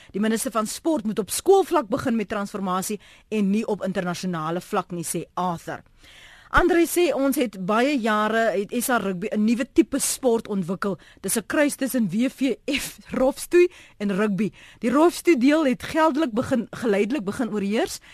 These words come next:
en ons weet nie meer waarvoor die bal daar is nie. Dis 'n negatiewe spel wat daarop gemik is om strafskoppe af te dwing.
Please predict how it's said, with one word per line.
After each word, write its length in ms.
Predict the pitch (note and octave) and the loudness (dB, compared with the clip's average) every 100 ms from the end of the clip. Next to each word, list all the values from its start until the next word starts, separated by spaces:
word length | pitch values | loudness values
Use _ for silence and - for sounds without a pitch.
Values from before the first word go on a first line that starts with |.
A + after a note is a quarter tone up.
| - | -16
en 120 | - | -6
ons 200 | A3 G#3 | -4 -2
weet 220 | D#3+ A#3 C#4+ | -2 -2 0
nie 80 | B3 | 2
meer 280 | A3+ G3+ | 2 0
waarvoor 360 | D#3 E3+ F3+ G#3+ | -2 -2 -2 -4
die 120 | G3 | -4
bal 260 | E3 E3 F#3 | -2 -2 -2
daar 260 | F3 E3+ | -2 -2
is 160 | E3+ - | -4 -4
nie. 140 | E3+ - - - - | -6 -8 -14 -20 -10
Dis 140 | G3+ | -2
'n 180 | A#3+ A3+ | 2 6
negatiewe 520 | C4 F4+ F4+ - B3+ D4+ | 8 6 4 2 2 0
spel 340 | - D4+ D4+ | -2 -2 0
wat 80 | A#3 | -2
daarop 220 | G#3+ G3 | -4 -6
gemik 420 | F#3+ F#3+ B3 - | -4 0 0 -2
is 140 | C4 - | -6 -6
om 100 | F#3+ | -6
strafskoppe 800 | - - D4+ D4+ - C#4 C4+ A#3 | -8 -4 -4 -4 -6 -4 -2 -2
af 220 | - A#3 - | -2 -4 -4
te 120 | A3 D3 - | -4 -4 -6
dwing. 360 | E3+ G#3+ F3+ | -2 0 0